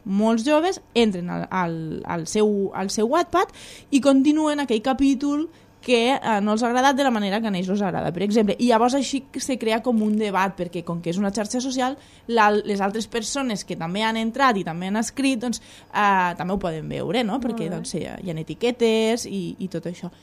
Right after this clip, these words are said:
Speaker 1: I si no, també, doncs, simplement la gent pot escriure el seu propi llibre, publicar-lo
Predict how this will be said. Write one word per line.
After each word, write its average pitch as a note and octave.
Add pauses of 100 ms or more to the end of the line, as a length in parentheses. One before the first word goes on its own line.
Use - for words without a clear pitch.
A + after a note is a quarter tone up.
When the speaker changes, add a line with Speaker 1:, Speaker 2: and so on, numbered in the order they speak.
(120)
Speaker 1:
I A#3+
si A3+
no, A3
també, A#3
doncs, G3+
simplement F#3+
la F#3
gent F#3
pot F#3
escriure G3
el D3+
seu G#3
propi A3+
llibre, A3+ (320)
publicar-lo F#3